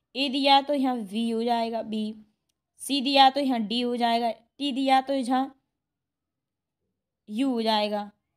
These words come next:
यू हो जाएगा यहाँ पे। और ई दिया है तो एफ हो जाएगा यहाँ पे, आर दिया है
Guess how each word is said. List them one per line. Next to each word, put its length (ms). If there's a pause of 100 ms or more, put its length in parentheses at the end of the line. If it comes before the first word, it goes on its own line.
(100)
यू 180
हो 100
जाएगा 260
यहाँ 260
पे। 180 (840)
और 340 (640)
ई 160
दिया 220
है 80
तो 260
एफ 240
हो 80
जाएगा 320
यहाँ 240
पे, 160 (1080)
आर 240
दिया 300
है 300